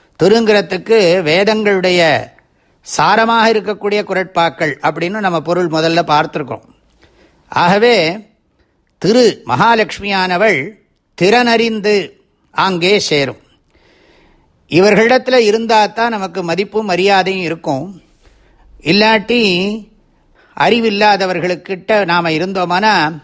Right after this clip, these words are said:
செல்வத்தை எல்லாரும் பழிப்பார்கள். அவன் செய்யக்கூடிய செயலை பழிக்கிறதோட திருமகளையும் பழிப்பார்களாம். எப்படி, எதனால திருமகள் அவனுக்கு அருள் புரிகிறாள் அப்படின்னு சொல்லி திருமகளையும் பழிக்கக்கூடும் அறிஞ-, அறிஞர்களெல்லாம்,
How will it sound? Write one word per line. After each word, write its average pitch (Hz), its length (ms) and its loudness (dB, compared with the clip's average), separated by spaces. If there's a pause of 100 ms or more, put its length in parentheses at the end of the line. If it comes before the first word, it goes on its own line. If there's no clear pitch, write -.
(260)
செல்வத்தை 233 680 0
எல்லாரும் 196 420 0
பழிப்பார்கள். 165 600 -4 (720)
அவன் 156 260 2
செய்யக்கூடிய 202 680 2
செயலை 202 340 0 (460)
பழிக்கிறதோட 185 760 2 (500)
திருமகளையும் 233 640 2
பழிப்பார்களாம். 185 720 -2 (1000)
எப்படி, 190 400 2
எதனால 226 340 2
திருமகள் 208 400 2
அவனுக்கு 180 320 0
அருள் 180 200 -2
புரிகிறாள் 156 520 0 (160)
அப்படின்னு 170 340 -2
சொல்லி 170 640 -4 (500)
திருமகளையும் 220 680 2
பழிக்கக்கூடும் 190 800 -2 (180)
அறிஞ-, 185 360 0
அறிஞர்களெல்லாம், 175 720 0